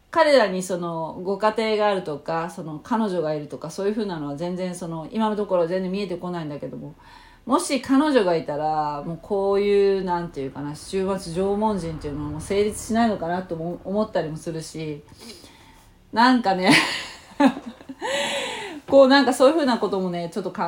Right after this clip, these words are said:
えたりしました。もう余計なことですけど。なんだろう、ほら、よくさ、まあ、その、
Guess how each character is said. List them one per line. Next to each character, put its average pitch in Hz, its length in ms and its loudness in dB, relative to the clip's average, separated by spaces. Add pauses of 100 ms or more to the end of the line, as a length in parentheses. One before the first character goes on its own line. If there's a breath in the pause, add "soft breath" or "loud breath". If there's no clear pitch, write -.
(120)
え 160 100 -6
た - 100 -12
り 139 60 -12
し 143 120 -14
ま 147 100 -8
し 147 60 -14
た。 143 120 -12
も 143 160 -12
う - 20 -10
余 147 140 -10
計 165 140 -10
な 165 120 -8
こ 156 120 -10
と 135 80 -16
で 143 120 -12
す - 100 -20
け 135 100 -12
ど。 135 220 -12 (680 soft breath)
な 233 200 0
ん 240 80 0
だ 180 140 0
ろ 131 340 -6
う、 - 20 -20
ほ 196 80 -4
ら、 160 360 -2 (580)
よ 233 140 -2
く - 80 -14
さ、 190 460 2
ま 180 260 -2
あ、 170 80 -14
そ - 180 -14
の、 165 400 -8